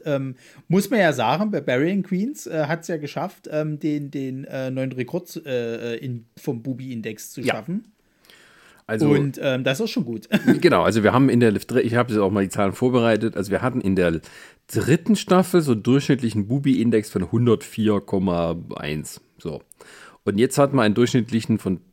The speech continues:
Speaker 2: dreihundertsechsundachtzig Komma zwei, sag ich mal. Und, ähm, zwei neue Rekordhalter. Also erst gab's Baba Yaga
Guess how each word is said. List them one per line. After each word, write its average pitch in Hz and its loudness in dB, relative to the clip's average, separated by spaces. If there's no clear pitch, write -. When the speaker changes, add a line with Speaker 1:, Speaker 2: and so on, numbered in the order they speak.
Speaker 2:
dreihundertsechsundachtzig 101 0
Komma 80 -4
zwei, 80 -8
sag - -10
ich - -12
mal. - -6
Und, 107 2
ähm, 95 4
zwei 127 4
neue 127 6
Rekordhalter. 104 2
Also 107 4
erst 139 2
gab's 120 0
Baba 107 2
Yaga 139 2